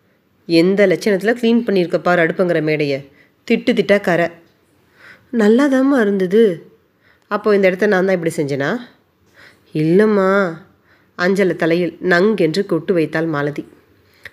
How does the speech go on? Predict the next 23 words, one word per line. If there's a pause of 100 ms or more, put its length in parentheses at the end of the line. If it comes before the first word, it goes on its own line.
தன்
அம்மாவோடு
சிறு
குழந்தையா
இருக்கும்போது
வந்தாள்
அஞ்சலை. (640)
அம்மா
இருந்த
பிறகு
இந்த
வேலை
அப்படியே
பழகிவிட்டது
அஞ்சலைக்கு. (720)
திருமணமாகி
குழந்தையும்
பிறந்துவிட்ட
நிலையில்
இந்த
வீடே
பழியாக
கிடந்தாள்.